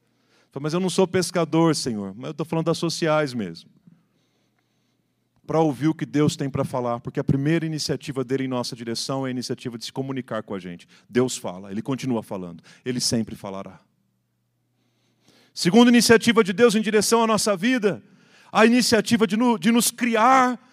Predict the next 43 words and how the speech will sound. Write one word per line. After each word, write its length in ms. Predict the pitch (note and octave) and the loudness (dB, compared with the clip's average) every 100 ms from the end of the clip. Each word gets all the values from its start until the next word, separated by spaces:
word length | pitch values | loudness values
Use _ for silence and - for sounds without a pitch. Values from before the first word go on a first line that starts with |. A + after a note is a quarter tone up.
| _ _ - | _ _ 4
e 80 | |
a 80 | G#3+ | 6
iniciativa 580 | A#3 A3+ A3+ G3 A3+ G3 | 6 4 2 2 0 0
de 80 | G3 | 0
nos 160 | A3+ | -2
salvar. 560 | - F3+ C#3+ C#3 A#2+ G#2+ | 0 0 2 2 0 -2
Como 220 | F3+ F#3+ | -2 0
Deus 220 | E3+ F3+ | 2 2
é 40 | D#3+ | 2
maravilhoso. 760 | D#3 D3+ C3 A#2 G2 - - _ _ _ _ _ _ _ _ _ _ - D#3 | 0 0 0 -2 -4 -8 -20 _ _ _ _ _ _ _ _ _ _ -18 0
Veja 400 | D#3 D4 B3 B3+ | 6 6 6 4
como 240 | B3+ B3+ | 2 2
começa 460 | A3 A3 B3+ - A3 G3 | 2 4 2 2 0 0
o, 200 | A3+ A3 | -2 2
o 40 | G#3 | 6
primeiro 380 | G#3+ A3+ D4+ | 8 8 4
versículo 560 | A#3+ A#3+ - C4 C4+ A#3 | 4 2 2 0 0 0
da 140 | G#3 | 0
Bíblia, 320 | E3+ F#3 E3+ E3 | 2 0 0 2
Gênesis 500 | D3+ C#4 C4 G#3+ - | 6 6 6 0 -4
capítulo 460 | G3+ A3+ A3 G3+ | -4 -4 0 0
um, 120 | G3 | 0
versículo 460 | F3+ F3 F3 E3 D#3 | 0 0 -2 -2 -2
um. 80 | B2+ - - | -2 -8 -2
"No 220 | G3 D#4 | 6 6
princípio 760 | D#4 C4+ A3 - C4+ C#4+ A#3+ A#3+ | 6 0 0 2 4 4 2 -6
criou 300 | A3 A#3+ G#3+ | 2 4 4
Deus 360 | D3 B3+ A#3 | 6 4 4
os 100 | G3 | 0
céus 280 | - A#3 F#3+ | -2 0 0
e 40 | G3+ | -2
a 60 | |
terra." 360 | - E3+ C#3 A2+ - - | 0 0 0 -4 -16 -4
Agora 320 | A3 C4 B3+ | 2 4 4
vejam 320 | G3 C#4 B3+ | 4 4 4
como 220 | A#3+ B3 C4+ | 4 4 4
é 80 | |
que 60 | C4+ | 2
começa 400 | B3 B3 C4 B3+ | 2 2 2 2
o 20 | |
Evangelho 400 | A3 A3+ F#3+ C4 | 0 0 2 0
de 100 | A#3+ | 0
João. 560 | G3+ A#3+ A#3 G3 B2 | 2 6 8 6 2